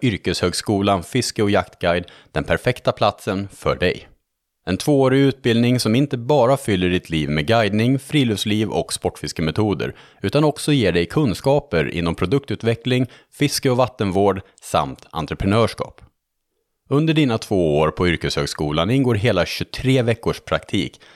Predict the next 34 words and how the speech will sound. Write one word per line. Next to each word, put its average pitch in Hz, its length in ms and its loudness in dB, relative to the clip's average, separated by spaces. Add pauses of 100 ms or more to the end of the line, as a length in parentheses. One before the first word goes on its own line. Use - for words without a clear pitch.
(180)
där 127 100 2
du 127 200 2
skapar 120 340 0
minnen 104 320 2
för - 120 -4
livet 76 520 -2
och - 320 -6
knyter 110 320 0
extremt 143 580 -2
viktiga 104 320 -2
kontakter 87 680 -4 (300)
för 110 100 -6
din 120 100 2
kommande 101 420 0
framtid 85 580 -4
i 73 180 -6
branschen. 92 520 -2 (560)
Ansökan 98 640 0
är 82 60 0
nu 113 280 2
öppen, - 360 0 (260)
så - 120 -10
varför 80 360 0
inte 151 300 0
ta 127 200 2
steget 120 580 -2
mot 90 200 -2
ditt - 200 -10
drömjobb? 87 520 0 (400)
Sök 160 320 0
redan 143 300 2
idag 139 440 2
på 143 180 -2
forshagaakademin 101 920 0